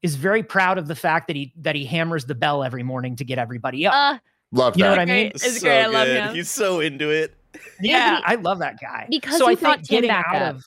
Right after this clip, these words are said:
Speaker 2: Oh, go
Speaker 1: yeah.
Speaker 2: ahead.
Speaker 1: I was just saying that I think that because of that, we were supposed to show, you know, Cassian is, is, has run out of friends. He's run out of, uh, every chance that he has on this little backwater, whatever.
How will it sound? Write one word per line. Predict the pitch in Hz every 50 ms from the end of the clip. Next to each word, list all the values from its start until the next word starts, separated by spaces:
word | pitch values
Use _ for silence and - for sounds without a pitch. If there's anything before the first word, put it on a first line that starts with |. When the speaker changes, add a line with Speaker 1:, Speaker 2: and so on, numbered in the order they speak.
| _ -
Speaker 2:
Oh, | 202 185
go | 185
Speaker 1:
yeah. | 180 165 147
Speaker 2:
ahead. | - 190 185 - _ _ _ _ _ -
Speaker 1:
I | 170 180
was | 208 190 151
just | 220 208 -
saying | 226 190 175 170
that | 160 160 147 160
I | 165 190 175
think | - - 208 180 156
that | - 165 151 - _ _ _ _ _ _ _ _ _
because | - 151 - - 233 226 208
of | 208 160
that, | 165 143 147
we | 165 160
were | 151
supposed | - - 190 170 -
to | - 135
show, | - - - 170 165 160 156 147 147 139 123 - _ _ _
you | - 139 151
know, | 139 120 117 113 117 120 - _ _ _ _ _ _ _ _
Cassian | - 175 175 175 - - 185 165 156
is, | 147 127 - - - - -
is, | 147 143 127 131 -
has | - 170 151 127 120
run | 123 131 156 165 170 165
out | 143 143 143
of | 131 -
friends. | - - 135 127 131 135 131 -
He's | - 127 107 123
run | 139 147 156
out | 156 156 151
of, | 139 120
uh, | 135 123 123 123 123 - -
every | 139 139 156 156 147
chance | - - 151 139 139 127 -
that | 147
he | 131 123
has | 117 131 127 131 127 120
on | 120 120 123
this | 120 117 - - _ 131
little | 135 147 139 135
backwater, | 127 117 139 131 123 - - 135 131 120 123 117
whatever. | 113 127 151 175 190 165 147 139 135